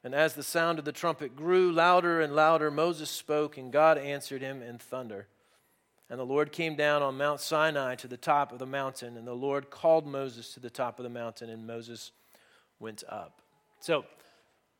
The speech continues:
this is what they're thinking about and reflecting on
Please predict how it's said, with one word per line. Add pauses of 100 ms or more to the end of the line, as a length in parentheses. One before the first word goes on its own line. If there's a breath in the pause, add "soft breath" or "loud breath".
(240)
this
is
what
they're
thinking
about
and
reflecting
on